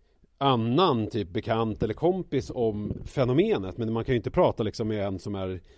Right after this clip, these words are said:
mest insatt i ämnet. Och då kan man, kan man väl säga så här, jo, det kan man väl visst göra. Och så här, det är klart att jag och Li kan prata om det, men, men inte just i stunden. För liksom, om jag då kommer hem på kvällen och det,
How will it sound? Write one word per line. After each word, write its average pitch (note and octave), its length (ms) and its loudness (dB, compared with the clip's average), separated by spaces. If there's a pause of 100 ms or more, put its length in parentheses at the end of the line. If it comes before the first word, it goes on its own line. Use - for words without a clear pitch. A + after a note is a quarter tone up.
(320)
mest A#2 460 -2
insatt C3+ 460 0
i C3 60 4
ämnet. C#3 300 2 (180)
Och - 160 -4
då D3 80 8
kan C#3+ 160 6
man, B2 460 2
kan C#3+ 120 2
man B2+ 100 4
väl A2+ 60 2
säga A2 140 2
så G#2+ 60 0
här, G#2 80 2
jo, B2 180 4
det C3 80 4
kan D3 140 2
man C#3 100 4
väl C#3 120 4
visst F#3 260 0
göra. E2+ 300 0
Och - 180 -4
så A#2+ 80 0
här, G2 200 0 (260)
det C3 80 -2
är - 20 0
klart C#3 160 4
att A2+ 60 0
jag A#2 160 6
och G#2+ 60 4
Li G#2+ 240 2
kan D3+ 300 2
prata B2+ 340 2
om G#2 140 2
det, G2+ 120 -2
men, A#2+ 220 -2
men C3+ 100 2
inte B2 320 2
just B2+ 320 4
i G#2 180 -2
stunden. G2 680 0 (360)
För B2 80 -2
liksom, A#2 420 2
om A#2+ 220 0
jag D3 260 8
då A2+ 340 4
kommer A#2+ 200 0
hem G#2 200 0
på G#2+ 140 -8
kvällen D3 480 4
och B2+ 100 -2
det, G#2+ 380 2